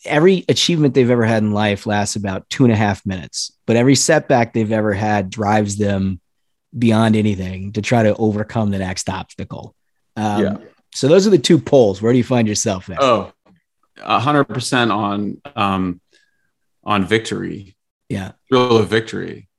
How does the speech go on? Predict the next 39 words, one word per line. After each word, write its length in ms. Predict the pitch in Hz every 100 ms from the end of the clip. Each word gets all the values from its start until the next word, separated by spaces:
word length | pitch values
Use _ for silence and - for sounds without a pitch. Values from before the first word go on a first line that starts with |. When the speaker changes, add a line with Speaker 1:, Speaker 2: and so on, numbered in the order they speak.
| _ 113
Speaker 2:
Absolutely. 1040 | 131 113 107 95 107 117 90 85 82 98 _ _ _ _ _ _
Speaker 1:
It, 100 | 165 -
it, 100 | 185 185
it 60 | 180
Speaker 2:
Yeah, 120 | 160
Speaker 1:
would 80 | 170
be 60 |
Speaker 2:
no 40 | 147
Speaker 1:
hard 200 | 214 208
Speaker 2:
doubt 160 | 214 -
Speaker 1:
to 60 |
Speaker 2:
about 80 | -
Speaker 1:
take 200 | 170 165
Speaker 2:
it. 60 | 160
Speaker 1:
on 200 | 151 147
what 160 | 135 147
you're 140 | 131
taking 480 | - 127 120 117 107
on 500 | 107 104 92 90 - _
as 160 | 117 104
anything 400 | 117 110 107 104
but 100 | 98
a 60 | 95
thrill 300 | - 101 95
of 100 | 95
victory 400 | 98 - 95 82
guy. 420 | 85 64 - - -
Speaker 2:
Oh, 280 | 175 135 120
Speaker 1:
I 60 |
mean 140 | 120 123
Speaker 2:
yeah. 400 | 139 107 90 101 _ _ 156
Speaker 1:
<laughs> 60 | - - 240 - _ - - -
Speaker 2:
I 60 | -
mean, 140 | 135 - - -
can 100 | 170
you 80 | 220
imagine? 380 | 160 131 139 156
It's 140 | 131
insane 920 | 147 139 - 180 196 120 101 98 107